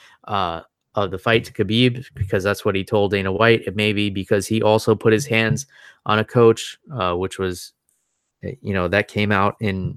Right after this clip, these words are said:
in some of the later footage that was released, some of the cell phone footage that's been going around the internet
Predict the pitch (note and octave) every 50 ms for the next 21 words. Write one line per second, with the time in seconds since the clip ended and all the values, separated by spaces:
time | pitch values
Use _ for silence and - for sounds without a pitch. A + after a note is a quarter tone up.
0 | - - - F#2+ F#2 - - A2+ G#2+ G#2 F#2 F2+ F2+ F#2+ G2 G2+ G2+ G#2 - -
1 | A2+ A2 G2+ G#2 G2+ G2 G2 G#2+ G2+ G2+ G2+ F#2+ F#2 G2 G2 F#2+ G#2 G#2 G2+ -
2 | - G2+ G2 G2 F#2+ F2+ F2 - - G#2 F#2+ G2+ - - G#2+ G2+ G2 F#2+ - -
3 | G#2+ G2+ G#2 G#2 G2 G#2 G#2 F#2 - - G#2+ G2+ F#2+ F#2 G2+ G2 G2+ G2 G2 G2
4 | G2 G2 F#2+ F#2+ G2 G2 G2 G2 G2+ G#2 G2 F#2+ -